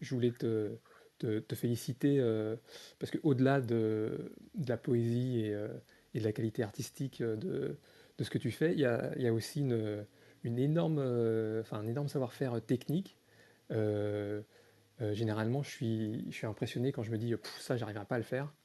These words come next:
Et, euh, clairement, euh, ça, <laughs> j'arriverai pas à le faire. Donc, c'est vraiment super pointu. Et je voulais te demander, justement, euh, quel était ton,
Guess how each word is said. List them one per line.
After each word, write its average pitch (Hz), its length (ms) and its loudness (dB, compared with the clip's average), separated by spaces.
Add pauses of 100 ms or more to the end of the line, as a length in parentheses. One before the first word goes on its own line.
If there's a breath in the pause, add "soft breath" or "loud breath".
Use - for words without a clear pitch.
Et, 120 140 0
euh, 101 60 -2
clairement, 117 500 -2
euh, - 220 -6
ça, - 220 2
<laughs> - 0 -
j'arriverai 104 280 2
pas 131 140 4
à - 20 4
le 110 60 2
faire. 143 240 0 (480 soft breath)
Donc, 113 100 0
c'est - 80 -2
vraiment 113 260 2
super 135 300 -2
pointu. 139 400 -2
Et 156 60 0
je 123 40 -2
voulais 135 140 2
te 143 100 0
demander, 120 360 0
justement, 127 500 -4 (460 soft breath)
euh, 107 680 0 (260)
quel 117 160 4
était 151 340 2 (100)
ton, 117 400 -2